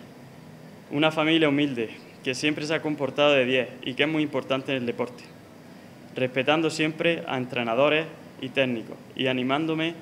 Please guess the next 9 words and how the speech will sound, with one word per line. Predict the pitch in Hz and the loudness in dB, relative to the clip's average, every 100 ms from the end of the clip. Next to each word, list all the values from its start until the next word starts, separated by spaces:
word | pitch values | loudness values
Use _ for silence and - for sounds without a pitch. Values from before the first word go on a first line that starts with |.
| - - | -16 -8
como | 131 131 | -4 -2
mis | 131 | 0
mayores | 123 117 135 143 | 0 2 0 0
seguidores | 139 127 131 139 | -4 0 0 0
en | 123 | 0
todos | 127 | 0
los | 123 | 0
momentos, | 117 113 117 - - - - - - - - - - - - - - - | -2 -4 -6 -10 -18 -20 -20 -20 -20 -20 -20 -20 -20 -20 -20 -20 -20 -14
haciéndose | - 120 151 165 156 175 | -10 -2 0 0 0 0